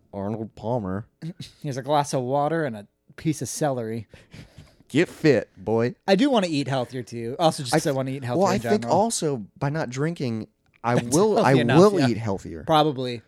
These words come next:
Speaker 1: Because, like, when I get drunk, I'm like, "Oh, I kinda want something greasy," or,
Speaker 2: Just
Speaker 1: or,
Speaker 2: order
Speaker 1: like, if I
Speaker 2: food.
Speaker 1: wake up a little bit hungover, I want, you know what I mean?
Speaker 2: That's a good point, yeah.
Speaker 1: And so if I'm, if I'm not drinking,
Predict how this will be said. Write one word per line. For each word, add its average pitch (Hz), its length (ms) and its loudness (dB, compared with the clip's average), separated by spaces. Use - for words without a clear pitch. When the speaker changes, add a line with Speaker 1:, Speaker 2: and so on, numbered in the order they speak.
Speaker 1:
Because, 135 360 0
like, 127 160 -2
when 127 220 0
I 123 40 -2
get 113 180 -2
drunk, 131 440 0
I'm 107 180 -2
like, 107 260 -4
"Oh, 104 140 -2
I 85 80 -2
kinda 98 220 -6
want 92 120 -4
something 87 260 -6
greasy," 92 520 -6
or, 87 200 -4
Speaker 2:
Just 110 120 -8
Speaker 1:
or, 117 140 6
Speaker 2:
order 123 100 6
Speaker 1:
like, 123 160 0
if 123 100 0
I 117 100 2
Speaker 2:
food. 110 40 2
Speaker 1:
wake 110 220 0
up 107 60 -2
a - 20 -6
little 110 140 0
bit 107 120 -2
hungover, 107 440 -2
I 95 40 0
want, 98 320 -4
you 104 60 -4
know 101 80 -2
what 98 80 -2
I 95 40 -4
mean? 101 240 -6
Speaker 2:
That's 135 160 -10
a - 40 -18
good 127 100 -6
point, 127 280 -6
yeah. 123 160 -8
Speaker 1:
And 131 120 -2
so 139 160 2
if 135 160 0
I'm, 117 380 0
if 117 120 -6
I'm 110 120 0
not 104 180 -2
drinking, 110 760 -2